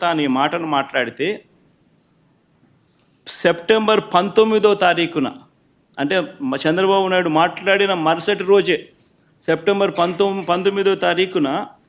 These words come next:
ఏకంగా తెలుగుదేశం పార్టీ వాళ్ళు వాళ్ళ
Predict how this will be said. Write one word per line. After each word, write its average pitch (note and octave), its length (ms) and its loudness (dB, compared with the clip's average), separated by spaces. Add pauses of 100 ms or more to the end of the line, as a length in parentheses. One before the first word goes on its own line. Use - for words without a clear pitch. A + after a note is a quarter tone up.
(1000)
ఏకంగా E3+ 540 4 (240)
తెలుగుదేశం G3 640 2 (140)
పార్టీ C#3+ 300 0 (120)
వాళ్ళు B2+ 340 0 (1300)
వాళ్ళ D#3 320 4